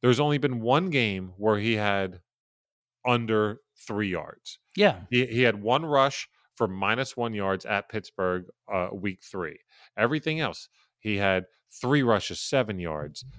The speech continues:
Speaker 1: five rushes, twenty-two, eleven for fifty-nine, five for twenty,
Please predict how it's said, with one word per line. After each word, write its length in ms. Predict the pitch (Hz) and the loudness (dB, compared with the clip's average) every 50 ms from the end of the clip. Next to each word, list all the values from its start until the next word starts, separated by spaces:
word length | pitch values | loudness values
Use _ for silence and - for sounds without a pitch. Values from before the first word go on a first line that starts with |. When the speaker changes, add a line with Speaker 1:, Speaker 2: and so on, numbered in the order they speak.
| - - | -18 -18
Speaker 1:
five 420 | - - - 151 147 156 160 139 117 | -16 -4 0 0 2 2 2 2 0
rushes, 340 | 104 95 - - - - | 0 -2 -2 -6 -10 -12
twenty-two, 680 | - - - 135 131 117 107 - - - 135 110 92 85 | -14 -8 -6 -4 -4 -2 -4 -6 -4 0 0 0 2 0
eleven 520 | 87 95 101 117 131 143 180 156 143 110 | 0 -2 0 2 2 2 2 2 -2 -4
for 160 | 87 - 101 87 | -6 -6 -8 -8
fifty-nine, 760 | - - 123 110 - - 120 107 104 110 110 104 90 82 78 | -4 -4 -4 -4 -2 -4 -6 -4 -2 -2 -2 -2 -4 -4 -8
five 420 | - - - 156 151 170 175 147 - | -6 -2 0 2 4 2 2 0 -2
for 160 | - - 87 | -8 -16 -18
twenty, 560 | - - - - 131 127 113 90 78 73 | -18 -12 -6 -2 0 0 0 -2 -6 -10